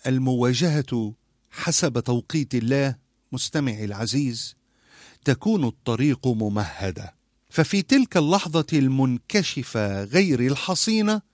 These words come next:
أدخل داود كامل رأسه في الأنشوطة،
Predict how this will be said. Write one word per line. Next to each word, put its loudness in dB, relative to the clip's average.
أدخل 0
داود 2
كامل 0
رأسه -2
في -4
الأنشوطة، -2